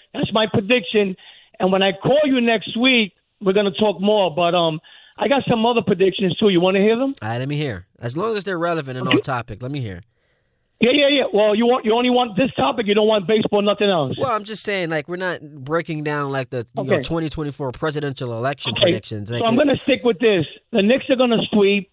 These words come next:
Speaker 1: I don't care when we get to the fi-, the, the next round. I don't care who they play. I don't care.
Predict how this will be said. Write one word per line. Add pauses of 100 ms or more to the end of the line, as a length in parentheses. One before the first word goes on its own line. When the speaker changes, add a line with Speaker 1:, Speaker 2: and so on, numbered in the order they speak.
(320)
Speaker 1:
I
don't
care (220)
when
we
get
to
the (100)
fi-,
the, (100)
the
next
round. (320)
I
don't
care
who
they
play. (460)
I
don't
care.